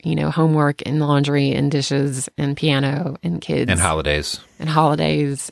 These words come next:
Speaker 1: What I'm trying to do is recreate, uh, a little bit of the rhythm that I had in Paris. That's not really possible, but I'm doing the best that I can to get into a,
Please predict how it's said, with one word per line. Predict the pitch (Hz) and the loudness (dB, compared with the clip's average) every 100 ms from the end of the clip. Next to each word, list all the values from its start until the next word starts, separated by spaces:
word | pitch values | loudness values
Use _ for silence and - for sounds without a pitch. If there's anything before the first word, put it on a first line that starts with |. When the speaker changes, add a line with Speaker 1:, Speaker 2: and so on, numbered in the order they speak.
| - | -4
Speaker 1:
What | 165 | 2
I'm | 160 | 2
trying | - 170 180 | 2 2 2
to | 156 | 2
do | 147 151 156 | 2 4 4
is | 156 139 139 | 4 2 2
recreate, | 151 151 - 151 139 139 147 - - _ _ _ _ _ _ _ _ _ _ _ _ - | 2 2 -2 -4 -2 -2 -2 -6 -16 _ _ _ _ _ _ _ _ _ _ _ _ -14
uh, | - - - - - | -12 -10 -12 -12 -2
a | 156 | 2
little | 170 165 170 175 | 4 4 4 4
bit | 196 208 - - - | 4 2 0 -12 -8
of | 156 151 | -6 0
the | 156 | 0
rhythm | 143 147 156 160 | 4 4 4 2
that | 147 | 0
I | 139 | 0
had | 139 139 | 0 -2
in | 135 | -2
Paris. | 139 147 101 - - _ _ _ _ _ _ - | -2 -2 -4 -8 -16 _ _ _ _ _ _ 0
That's | 151 - | 0 2
not | 156 147 | 0 2
really | 143 135 | 2 0
possible, | - - 175 170 135 135 139 | -2 0 0 2 0 0 0
but | 143 139 131 - | 0 0 0 0
I'm | 143 | 0
doing | 147 143 | 2 2
the | 135 | 0
best | 139 131 | -2 -2
that | 139 | -2
I | 135 | -2
can | - 135 131 131 139 | -2 -2 -2 -2 -4
to | 143 131 131 | -4 -2 -4
get | 127 - | -4 -4
into | - - 127 | -4 -4 -6
a, | 123 127 | -6 -10